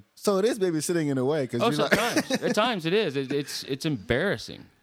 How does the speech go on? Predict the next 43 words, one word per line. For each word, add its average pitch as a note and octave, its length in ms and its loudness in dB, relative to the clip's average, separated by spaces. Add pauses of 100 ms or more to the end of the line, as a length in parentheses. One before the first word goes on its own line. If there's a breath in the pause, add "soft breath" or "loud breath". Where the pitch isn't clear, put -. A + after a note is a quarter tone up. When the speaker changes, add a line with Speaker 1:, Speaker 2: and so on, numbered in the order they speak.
(100)
Speaker 2:
you A#2+ 160 -4
know, A2 200 -2
and A#2 280 -4
it, A#2 200 -6
sometimes A2 460 -2
it, G2 180 -8
how A2+ 260 -2
bad G#2+ 280 0
it F2 60 -8
gets. F2+ 220 -8 (320 soft breath)
My C#3 160 2
best D3 380 0 (220)
trips D#3+ 360 -2
a A#2 60 -6
lot B2 280 0
of C#3 60 -6
times A2+ 320 0
are G#2 180 -2 (440)
small A#2 260 -2
town A#2 220 -4
proms. G2+ 480 -4 (100)
Man, G2 180 -2
those G#2+ 160 -2
are G2 40 -10
so F#2+ 220 -8
cake. F#2+ 340 -10 (520)
They're G#2 120 0
Speaker 1:
Yeah. G2+ 80 0
Speaker 2:
so C#3 120 2
happy C3+ 260 0
to A#2+ 80 0
have A#2 140 -2
the G#2 80 -6
bus. G#2+ 460 -2 (760)
They're, A2 320 2
you A2+ 120 -2
know, G2 160 0
going A#2 320 0
on A#2 140 0
this A2+ 140 -6
little A2+ 160 0
adventure. G#2+ 560 -2 (180)
Speaker 1:
Yeah. A2 300 -4